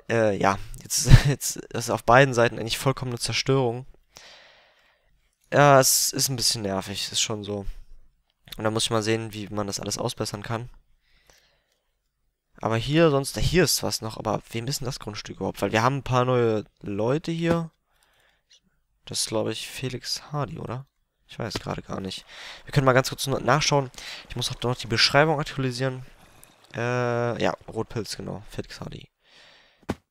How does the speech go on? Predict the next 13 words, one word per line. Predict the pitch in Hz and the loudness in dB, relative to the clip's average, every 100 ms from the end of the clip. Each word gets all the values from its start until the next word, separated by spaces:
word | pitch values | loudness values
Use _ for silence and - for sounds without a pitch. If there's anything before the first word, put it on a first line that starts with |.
| _ - - - _ _ _ _ _ _ _ - | _ -20 -20 -20 _ _ _ _ _ _ _ -6
Alles | 143 - | -4 2
klar. | 170 131 | 4 4
<laughs> | - | 6
Ja, | 135 - 170 - - - - | 6 8 4 4 -2 -12 -4
haben | 113 120 | -2 0
sie | 113 | -2
einen | 113 | -2
schönen | - 123 | 0 0
Pilz | 139 139 - | 0 0 -2
hier | 113 | -4
gepflanzt. | - 107 113 - - - _ _ - - _ - - - - _ | -6 -8 -6 -10 -12 -16 _ _ -20 -20 _ -20 -18 -18 -20 _
Gut, | 190 220 170 113 - - - | -2 2 4 4 4 2 4
ähm, | 113 139 143 139 135 113 | 6 8 8 8 2 -8